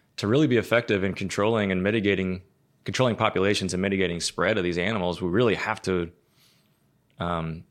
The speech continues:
eliminate an entire sounder or the whole group, you know, pod, whatever you wanna, whatever you wanna think of it as. Um, otherwise, you, they respond to that amount of pressure and they move on and they actually spread more rapidly. So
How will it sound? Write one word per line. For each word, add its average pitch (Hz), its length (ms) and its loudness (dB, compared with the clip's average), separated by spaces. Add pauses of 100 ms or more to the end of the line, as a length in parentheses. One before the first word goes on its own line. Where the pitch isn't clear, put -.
eliminate 107 460 2
an 90 80 -2
entire 87 360 0
sounder 85 420 -2
or 82 60 -2
the 87 100 -2
whole 101 180 0
group, - 420 -6 (480)
you 92 100 -10
know, 95 160 -10 (260)
pod, 87 340 0
whatever 92 240 0
you 92 100 0
wanna, 87 280 -2
whatever 95 260 -2
you 90 100 0
wanna 87 140 -4
think 95 240 -6
of 90 100 -4
it 90 80 2
as. 85 320 -2 (520)
Um, 98 240 -2
otherwise, 110 480 2
you, 101 280 0
they 107 120 0
respond 101 340 -2
to 95 80 0
that 95 120 4
amount 90 220 0
of - 80 -8
pressure 90 540 -4
and 92 140 -4
they 87 80 -2
move 90 180 -2
on 90 220 0
and 87 80 -4
they 87 40 -2
actually 90 280 -4
spread 90 360 -4
more 85 140 -2
rapidly. 90 580 -4
So 92 360 -2